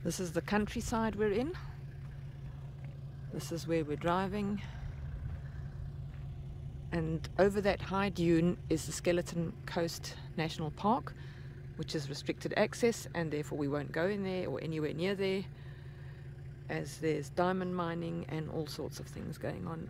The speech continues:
over there. And if you get stuck, it's not that easy to get out.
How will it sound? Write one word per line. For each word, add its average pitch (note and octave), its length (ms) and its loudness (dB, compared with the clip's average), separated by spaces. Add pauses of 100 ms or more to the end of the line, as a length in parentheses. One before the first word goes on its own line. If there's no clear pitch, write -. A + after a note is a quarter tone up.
over E3+ 220 0
there. C4 260 4 (1300)
And C4 300 2
if A3+ 120 -4
you G#3+ 80 2
get G3 160 4
stuck, - 360 0
it's G3+ 120 -4
not G3+ 200 2
that G3 160 2
easy G3 220 2
to G#3 120 -2
get A3 160 4
out. A#3+ 300 0